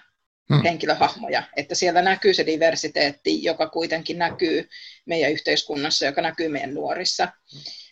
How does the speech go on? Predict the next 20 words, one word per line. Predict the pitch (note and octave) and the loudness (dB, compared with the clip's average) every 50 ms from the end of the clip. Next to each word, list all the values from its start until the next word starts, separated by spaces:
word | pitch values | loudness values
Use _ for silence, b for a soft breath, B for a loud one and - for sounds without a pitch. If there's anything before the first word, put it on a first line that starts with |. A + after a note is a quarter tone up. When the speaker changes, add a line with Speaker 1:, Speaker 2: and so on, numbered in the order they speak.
| B B _ | B B _
Speaker 2:
Mut | F3+ F3+ F3 - | -8 -2 2 4
samanaikaisesti | A3 G#3+ A3+ A3+ A3+ A3 G#3+ A3 F#3+ G#3 F#3+ - - F#3 | 6 6 8 8 8 8 6 6 4 2 2 4 2 0
toi | F3+ - - F3+ F#3+ G3 | 0 2 4 6 6 6
on, | G3+ G#3 G3+ G3+ - - _ _ _ - | 6 4 2 0 -2 -6 _ _ _ -4
mm, | G#3 G3 G3 G3 G3 F#3+ F#3+ F3+ - _ _ _ _ _ _ _ _ _ _ _ _ _ - - - - _ - | -2 0 0 0 0 -2 -4 -6 -8 _ _ _ _ _ _ _ _ _ _ _ _ _ -8 -8 -8 -8 _ 0
ö, | F#3 F#3 - - D#3+ | 0 0 0 0 -2
ö, | - - _ _ - - D#3+ - | -4 -4 _ _ -14 -14 -8 0
toi | - G#3+ G3+ | 4 4 4
on | G3+ G3+ | 6 4
tosi | A3+ A3 A3+ A3 | 4 2 4 2
semmonen | A#3+ A3 G3+ G3 F#3+ | 4 4 4 4 4
maaperä, | G3 G#3 A3 A3+ A3 - - A3 G3+ F#3 | 4 4 4 4 4 4 2 6 8 8
jossa | F3 E3 - - - | 6 6 4 0 0
täytyy | - G3+ G3 G3 G3 G3 G3 | 4 4 4 6 6 4 6
olla | G3 G3 F#3+ | 6 4 4
tosi | - - - D#3 D#3 D3 | 2 -2 -8 -8 -6 -2
tarkkana | - E3+ F3 F3 - - - A#3 A3+ A#3 A#3 A#3 B B B B B B | 2 2 2 2 2 -2 0 2 2 2 0 -2 B B B B B B
sen | - - - G3+ F#3 F3+ | -6 0 2 2 2 4
kanssa, | - F#3 F3+ F3 - - - E3+ D#3+ E3 | 6 6 6 6 4 2 4 6 6 6
että, | D#3+ - _ - F3 - | 4 2 _ 4 4 4